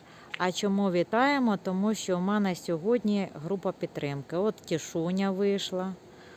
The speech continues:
Оскар і Лізуня десь бігає. Тому ми всі разом будемо робити прогулянку. От Тішуня любить, там, де я хожу, вона полюбляє квіти, полюбляє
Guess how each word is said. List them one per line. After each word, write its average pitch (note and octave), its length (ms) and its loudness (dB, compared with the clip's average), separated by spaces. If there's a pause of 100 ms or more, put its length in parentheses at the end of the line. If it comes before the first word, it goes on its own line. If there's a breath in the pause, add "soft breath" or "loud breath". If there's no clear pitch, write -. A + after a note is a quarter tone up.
(520 loud breath)
Оскар A3+ 680 2 (760)
і - 120 2
Лізуня G3+ 500 4
десь D3+ 300 -2
бігає. C#3 400 -6 (680 loud breath)
Тому G#3 280 4
ми G3 180 4
всі A3 260 4
разом G#3+ 500 4 (680 loud breath)
будемо G#3+ 480 2
робити F#3 440 2
прогулянку. D#3 800 -2
От E3+ 120 0
Тішуня A#3+ 540 4
любить, F3+ 400 2 (100)
там, G3 220 2
де F#3+ 160 2
я F#3 160 4
хожу, G#3 520 -2 (680 loud breath)
вона A3+ 600 2
полюбляє F#3 840 4
квіти, A#3+ 600 2
полюбляє F3 920 2